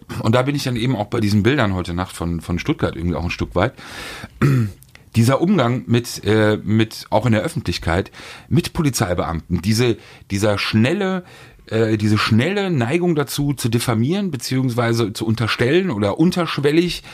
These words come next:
Gerade in Sachsen ist es ja der Klassiker mittlerweile, dass sobald irgendetwas aufkommt in Sachsen, ein Fall mit einer Person,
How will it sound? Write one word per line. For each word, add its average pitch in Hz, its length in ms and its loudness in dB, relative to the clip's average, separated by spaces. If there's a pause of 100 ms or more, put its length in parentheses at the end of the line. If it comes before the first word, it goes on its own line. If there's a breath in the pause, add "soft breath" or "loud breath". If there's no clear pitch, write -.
(440 loud breath)
Gerade 117 360 0
in 110 100 2
Sachsen 127 300 -2
ist 117 120 -6
es 127 100 -6
ja 110 100 0
der 107 120 0
Klassiker 131 420 -2
mittlerweile, 117 480 0
dass 107 280 -4
sobald 123 580 0
irgendetwas 180 580 0
aufkommt 156 400 0
in 135 80 -4
Sachsen, 131 300 -4
ein 139 240 0
Fall 147 280 0
mit 147 180 -2
einer 131 200 0
Person, 123 440 2